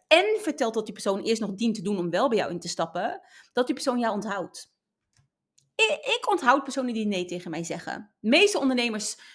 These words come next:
verkondigen het groot op Instagram, "Salesgesprek bij mij en, eh, eh, ik sleur je niet naar binnen, ik zal eerlijk zijn." Ik heb het eigenlijk, ik heb het volgens mij één keer, ik hoop dat ik het nu goed zeg, één of twee keer gehad dat iemand tegen mij heeft gezegd, en dan vaak was het nog in samenspraak ook,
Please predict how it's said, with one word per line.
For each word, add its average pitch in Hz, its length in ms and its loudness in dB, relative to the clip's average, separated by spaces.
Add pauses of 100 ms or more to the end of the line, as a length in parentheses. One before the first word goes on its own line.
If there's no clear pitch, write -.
(100)
verkondigen 311 560 0
het 226 100 -4
groot 359 300 0
op - 80 -4
Instagram, 214 600 -2
"Salesgesprek - 680 -6
bij 247 100 0
mij 247 340 0
en, 220 200 -4
eh, 214 180 2 (400)
eh, 226 120 -2
ik - 100 -2
sleur 320 240 0
je 330 60 4
niet 330 120 4
naar 311 120 4
binnen, 311 260 2
ik 302 80 -4
zal - 140 -2
eerlijk 339 360 -2
zijn." 339 340 -4 (640)
Ik 330 180 -6
heb 320 140 -2
het 262 140 -4
eigenlijk, 311 340 -2
ik 262 60 -8
heb 277 100 -8
het 254 80 -18
volgens 269 220 -2
mij - 160 -6 (380)
één 381 340 0
keer, 349 300 -2 (540)
ik - 80 -12
hoop 226 120 -2
dat 233 120 -2
ik 214 60 -6
het 202 80 -4
nu 202 60 -14
goed 202 140 -10
zeg, 190 140 -6
één 320 240 0
of 285 80 -2
twee 349 380 -2
keer 330 140 -6
gehad 226 440 -4
dat 214 180 -6
iemand 214 180 -6
tegen 208 180 -6
mij 190 100 0
heeft 185 200 -6 (180)
gezegd, 214 480 0
en 226 60 -2
dan 202 120 0
vaak 254 220 6
was 214 100 -2
het 214 160 -6
nog 208 160 -6
in 185 80 0
samenspraak 254 760 4
ook, 302 380 2